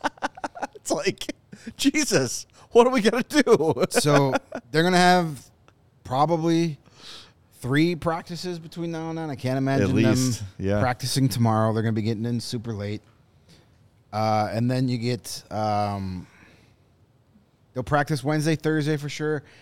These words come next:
Speaker 2: Maybe not Friday. Give 'em a day off before the game. Maybe now they'll,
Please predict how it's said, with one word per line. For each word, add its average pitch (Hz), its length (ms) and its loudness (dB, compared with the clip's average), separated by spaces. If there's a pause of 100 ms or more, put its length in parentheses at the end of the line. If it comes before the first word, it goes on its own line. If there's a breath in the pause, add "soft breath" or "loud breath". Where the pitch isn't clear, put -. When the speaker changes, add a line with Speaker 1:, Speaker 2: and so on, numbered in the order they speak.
(180 soft breath)
Speaker 2:
Maybe 254 920 -6
not 262 300 -10
Friday. 240 760 -8
Give 165 160 -10
'em 180 80 -4
a 170 40 -4
day 165 220 -4
off 175 280 -8
before 165 340 -10
the 143 100 -8
game. 139 380 -4
Maybe 175 200 2
now 165 460 4
they'll, 135 240 -2